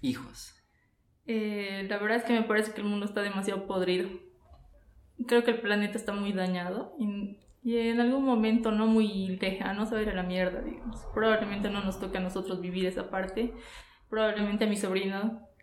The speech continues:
Speaker 2: al que adoro, que tiene cuatro años, sí le toque vivir una parte fea del mundo, digamos, la parte de la destrucción del planeta.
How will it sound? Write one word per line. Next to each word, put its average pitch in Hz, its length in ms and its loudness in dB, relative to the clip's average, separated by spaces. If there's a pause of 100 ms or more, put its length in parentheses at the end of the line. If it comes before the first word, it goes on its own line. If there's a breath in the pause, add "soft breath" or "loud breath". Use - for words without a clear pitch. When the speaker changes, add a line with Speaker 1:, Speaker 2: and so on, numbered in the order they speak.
(120)
Speaker 2:
al 190 180 -4
que - 140 -4
adoro, 190 520 0
que 220 100 -6
tiene 196 180 -8
cuatro 190 240 -2
años, 190 400 -2 (220)
sí 220 200 -2
le 196 120 0
toque 190 240 -4
vivir 185 260 0
una 185 220 0
parte 190 220 -2
fea 185 320 0
del 185 120 2
mundo, 180 320 -2
digamos, 254 400 -8 (140)
la 208 240 -4
parte 202 280 -2
de 196 120 -2
la 196 140 0
destrucción 196 520 -4
del 190 160 -4
planeta. 185 480 -2